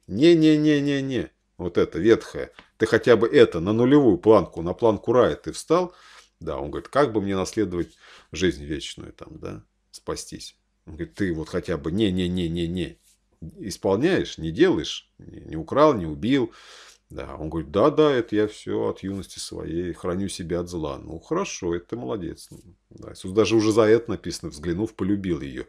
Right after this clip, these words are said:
Но, если ты хочешь следовать за мною, а я иду в небесное царство любви свое, где вам приготовил место,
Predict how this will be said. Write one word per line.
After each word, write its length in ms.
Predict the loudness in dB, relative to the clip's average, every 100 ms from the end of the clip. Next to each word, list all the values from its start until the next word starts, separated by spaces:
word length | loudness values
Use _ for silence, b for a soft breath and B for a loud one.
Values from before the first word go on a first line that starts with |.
| b
Но, 380 | -6 -4 -4 -6 _
если 160 | -20 -18
ты 60 |
хочешь 280 | -10 -8 -6
следовать 420 | 2 4 4 2
за 160 | -2 -2
мною, 520 | -2 -6 -8 -10 -14 _ -8
а 120 | -4
я 180 | -2 -4
иду 280 | -6 -10 -12 B B B B -6
в 80 |
небесное 480 | -4 0 -2 -4 -12
царство 400 | -8 -8 -8 -12
любви 460 | -10 -8 -4 -4 -4
свое, 440 | -12 -6 -4 -4 -6
где 300 | -8 -6 -6
вам 320 | -6 -8 -8
приготовил 480 | -10 -6 -6 -4 -4
место, 480 | -4 -8 -10 -14